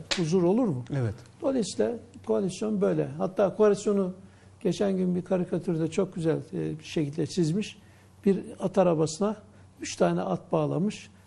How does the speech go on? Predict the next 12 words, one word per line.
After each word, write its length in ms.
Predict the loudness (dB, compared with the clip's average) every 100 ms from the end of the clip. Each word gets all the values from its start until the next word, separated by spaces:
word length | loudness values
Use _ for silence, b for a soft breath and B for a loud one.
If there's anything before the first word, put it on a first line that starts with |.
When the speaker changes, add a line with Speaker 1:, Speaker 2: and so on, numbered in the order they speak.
| -2
Speaker 1:
Birisi 400 | 2 2 2 -2
bir 100 | 0
tarafa 300 | 2 2 2 0
çekiyor, 460 | -2 0 2 2
birisi 340 | 0 -2 0 -2
bir 100 | 0
tarafa, 340 | 0 0 0
birisi 260 | 0 0 0
öbür 180 | 0
tarafa. 380 | 0 -2 -2 -8 -14 B B 0
Aynen 400 | 2 2 2 2
böyle 180 | 0